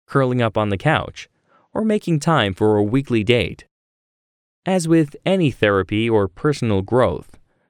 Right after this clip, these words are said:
couples need courage to face up to the need for change. Marriage can challenge some core beliefs about ourselves. An individual who suffers from feeling of profound inadequacy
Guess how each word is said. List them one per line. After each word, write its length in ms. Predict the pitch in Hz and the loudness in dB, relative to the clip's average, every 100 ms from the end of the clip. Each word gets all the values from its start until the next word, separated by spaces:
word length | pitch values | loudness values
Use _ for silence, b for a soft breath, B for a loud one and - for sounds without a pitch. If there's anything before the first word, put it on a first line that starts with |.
| _ | _
couples 460 | - 185 196 180 131 | -4 -2 -2 -2 -2
need 320 | 127 131 120 | -2 -2 -6
courage 600 | - 147 117 85 87 - | -4 0 2 0 -4 -4
to 120 | - | -2
face 400 | 117 - 180 - | -2 -2 -2 0
up 180 | 117 107 | -2 -2
to 140 | - | -8
the 120 | 113 117 | -4 -2
need 280 | 127 135 | 0 -2
for 140 | - 143 | -2 -4
change. 640 | - 151 92 90 - - _ _ _ _ _ _ _ _ | 0 -2 -2 -4 -10 -20 _ _ _ _ _ _ _ _
Marriage 380 | 123 147 170 160 | 0 2 2 -2
can 160 | - 151 | -2 -2
challenge 480 | - 139 131 104 - | 0 0 0 -2 -2
some 220 | 113 104 | -2 -2
core 300 | - 156 165 | -2 0 2
beliefs 500 | 120 120 127 98 - | 2 2 0 0 -2
about 260 | 95 98 | 0 0
ourselves. 680 | 90 87 - 80 - - - _ _ _ _ _ _ _ | 0 -2 -2 -4 -6 -12 -18 _ _ _ _ _ _ _
An 160 | 123 135 | 0 2
individual 580 | 139 120 123 117 110 | 2 2 0 2 0
who 120 | 101 104 | 0 -2
suffers 540 | - 165 156 101 95 | -2 -2 0 0 0
from 260 | - 107 98 | -2 -4 -2
feeling 500 | 143 147 139 135 131 | -2 0 0 0 0
of 320 | 110 104 - - | -2 -2 -6 -4
profound 560 | 151 147 - 139 131 | -2 -2 -2 0 0
inadequacy 800 | 117 110 139 120 101 87 90 87 | 0 2 0 0 -2 0 0 -2